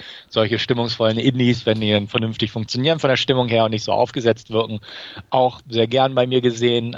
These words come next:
Äh, und der Trailer sah absolut in Ordnung aus, hat mich neugierig gemacht. Vorher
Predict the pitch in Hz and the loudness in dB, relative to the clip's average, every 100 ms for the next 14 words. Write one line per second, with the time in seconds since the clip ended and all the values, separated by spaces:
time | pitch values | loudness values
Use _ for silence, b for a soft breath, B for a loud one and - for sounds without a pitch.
0 | - 110 104 104 104 101 - 123 - - | -2 2 4 4 0 -6 -2 -2 0 0
1 | 120 117 107 110 104 107 - 107 104 110 | 2 2 2 2 2 -2 -8 -4 -2 2
2 | 113 123 127 107 110 110 - B B B | 2 0 -6 0 2 2 -2 B B B
3 | 170 151 127 127 131 131 123 120 127 120 | -2 0 2 2 4 2 0 -2 -2 0
4 | 123 120 156 139 135 | 0 -2 2 4 4